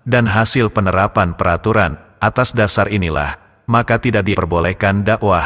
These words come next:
hanya diarahkan pada pembentukan akhlak dalam masyarakat.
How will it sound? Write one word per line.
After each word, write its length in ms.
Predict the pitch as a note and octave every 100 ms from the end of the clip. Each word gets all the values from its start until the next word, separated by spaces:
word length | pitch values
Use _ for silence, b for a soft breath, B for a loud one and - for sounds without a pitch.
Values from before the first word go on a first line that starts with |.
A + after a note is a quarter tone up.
| E2 G#2+
hanya 160 | A#2+
diarahkan 720 | A2 G2 D#2+ F2+ F#2 A2+ F#2
pada 240 | F2 F2 E2+
pembentukan 640 | G2 F#2+ F#2+ G#2+ G#2 G#2+ G#2
akhlak 480 | G#2+ A2+ A2+ E2 G#2
dalam 320 | F2+ F2 F2
masyarakat. 640 | F#2 - G#2+ F#2 E2 D#2+